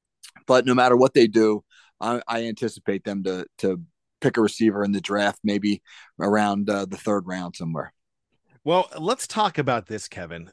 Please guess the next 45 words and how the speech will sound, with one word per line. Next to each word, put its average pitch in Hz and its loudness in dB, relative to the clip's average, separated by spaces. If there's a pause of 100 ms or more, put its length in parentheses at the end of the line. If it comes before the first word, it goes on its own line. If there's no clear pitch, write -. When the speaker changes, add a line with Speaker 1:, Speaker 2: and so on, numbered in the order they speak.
Speaker 2:
We're, 170 -6
we're 180 -8
gonna 277 -6
look 156 -2
at 127 0
everybody 110 -2
here, 120 -4
and 107 -6
there's 170 -10
one 247 -6
guy 220 2
that 143 0
you 123 -6
didn't 139 -4
bring 107 -2
up, 92 -6 (340)
and 170 2
it's 151 -6
Gunnar 262 2
Olszewski. - -2 (380)
So - -4
I 226 6
wanna 262 2
get 185 0
to 147 0
him 139 0
in 117 -2
a 107 0
moment 101 0
because 131 -4
he's 247 0
a 247 4
really 147 4
interesting 104 -2
guy. 78 -4 (1200)
Deontay 220 6
Johnson, 143 2
you 123 0
know, 135 0 (840)
he's 127 -6
here. 80 -8 (640)
Yeah, 120 2
I 120 2
mean, 120 0
he's, - -6